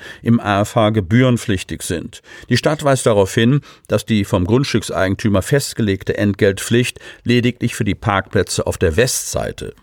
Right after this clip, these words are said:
der Präsident-Herwig-Straße besteht. Die auf der gegenüberliegenden Seite befindlichen Abstellplätze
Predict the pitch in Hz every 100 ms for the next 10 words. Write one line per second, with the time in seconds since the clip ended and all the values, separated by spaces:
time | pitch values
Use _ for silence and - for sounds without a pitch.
0 | _ - - - 78 80 80 87 80 -
1 | - - 80 - 76 - - 80 78 -
2 | _ - - - - 101 101 110 107 101
3 | 113 147 143 123 131 123 113 107 120 117
4 | 113 - 113 98 107 98 - - 113 -
5 | 113 - 110